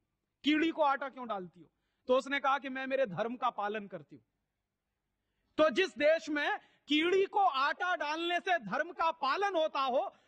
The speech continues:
उस देश में गाय बैल काटे जाते हैं कानून के आधार पर, यह न्याय कहां है? यह तो सरासर अन्याय है।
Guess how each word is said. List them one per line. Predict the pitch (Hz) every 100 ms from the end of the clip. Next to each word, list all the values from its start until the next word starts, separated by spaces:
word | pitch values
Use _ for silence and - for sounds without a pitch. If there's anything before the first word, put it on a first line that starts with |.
| -
उस | 381 -
देश | 294 349 -
में | 392 370 240
गाय | 269 359
बैल | 359 370 370
काटे | 294 277 415 403
जाते | 359 320 359
हैं | 330 349
कानून | 294 302 339 330
के | 320
आधार | 262 262 294 311
पर, | 262 247 _ 254
यह | 370
न्याय | 311 349 415
कहां | 427 302 311 175
है? | 135 _ _ _ _ _ _ _ _ _ -
यह | 269
तो | 359
सरासर | 277 277 311 359
अन्याय | 294 254 254 247
है। | 151 123